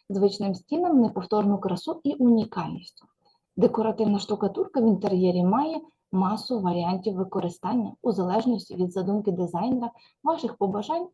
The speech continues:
і обраного напряму інтер'єру. Вигідно декоративна штукатурка може виглядати як в сучасному інтер'єрі,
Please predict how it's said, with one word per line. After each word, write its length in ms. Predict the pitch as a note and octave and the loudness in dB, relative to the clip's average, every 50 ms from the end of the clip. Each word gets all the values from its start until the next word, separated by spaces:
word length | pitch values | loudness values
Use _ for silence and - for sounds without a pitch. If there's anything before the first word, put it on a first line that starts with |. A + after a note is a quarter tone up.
| _ | _
і 60 | - F4+ | -4 -4
обраного 640 | F4 - A#3+ A#3 G3 A3+ A#3 A#3+ A#3+ A#3 A#3+ A3+ | -2 0 0 2 2 2 2 2 2 2 2 2
напряму 440 | G3 F3 F3 F3 F#3 F#3+ F#3+ G3 G3+ - | 0 0 -2 -2 -2 -4 -4 -4 0 0
інтер'єру. 600 | A#3 A3 A3+ A#3 G#3 F#3+ F3 F3 D#3+ D#3 - - _ _ _ _ _ _ _ _ _ _ _ _ _ _ _ _ _ _ _ _ _ _ - | 0 0 0 -2 -4 -4 -4 -4 -8 -8 -10 -12 _ _ _ _ _ _ _ _ _ _ _ _ _ _ _ _ _ _ _ _ _ _ -2
Вигідно 420 | B3+ F4+ G4 F#4 D#4 G3+ G3 F#3 F#3 | 0 0 2 2 0 -2 0 -2 0
декоративна 600 | F3+ G3 - - G3 G3 G3 - G3+ F#3+ F#3 F#3 | -2 -2 -2 -2 -2 -2 -2 -2 -2 -2 -2 -4
штукатурка 540 | - - G3 F#3 F#3+ - - F#4 F#4 - B3+ | -6 -8 -6 -6 -6 -6 -4 -6 -4 0 0
може 260 | G#3+ A3+ B3 - B3 | 0 0 2 0 0
виглядати 540 | G#3+ A3 G#3 G3 G3 G3 F#3 G3+ G3 - G3+ | 0 0 -2 -2 -4 -2 -2 -2 -2 0 -2
як 160 | F#3+ F3+ - | -2 -2 -6
в 20 | |
сучасному 640 | - - F#3+ F#3 - - E4+ - - G#4 F4+ F4 F4 D#4+ | -8 -8 -8 -8 -6 -10 -10 -6 -4 -4 -2 -2 -2 -4
інтер'єрі, 600 | D#4+ D#4+ D#4+ D#4 D4 C#4+ C4+ C#4+ C#4 B3+ B3+ | -4 -4 -2 -2 -2 0 0 0 0 -2 -2